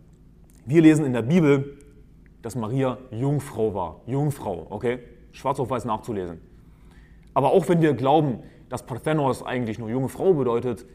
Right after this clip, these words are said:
kommen wir trotzdem zu demselben Ergebnis, dass Maria Jungfrau war. Siehst du, das ändert überhaupt nichts. Die Bibel ist so eindeutig. Aber das zeigt eben, dass sie absichtlich die Bibel ablehnen,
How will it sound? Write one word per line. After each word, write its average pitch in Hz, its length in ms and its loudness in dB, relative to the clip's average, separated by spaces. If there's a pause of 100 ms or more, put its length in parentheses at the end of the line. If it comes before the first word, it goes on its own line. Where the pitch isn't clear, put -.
(240)
kommen 113 180 -6
wir 98 80 -6
trotzdem 139 320 -6
zu 170 120 -4
demselben 135 360 0
Ergebnis, 113 560 -6 (400)
dass 107 180 -14
Maria 101 280 -8
Jungfrau 95 340 -12
war. 82 140 -16 (140)
Siehst 107 160 -14
du, 135 40 -8
das 113 80 -8
ändert 127 220 -8
überhaupt 117 300 -10
nichts. 104 180 -12
Die 117 60 -12
Bibel 135 220 -6
ist 107 100 -8
so 131 100 -6
eindeutig. 113 500 -8 (1500)
Aber 123 140 0
das 123 120 -2
zeigt 139 280 0
eben, 123 200 -4
dass 113 160 -6
sie 120 120 -10
absichtlich - 460 -8
die 104 80 -14
Bibel 104 240 -8
ablehnen, 101 540 -4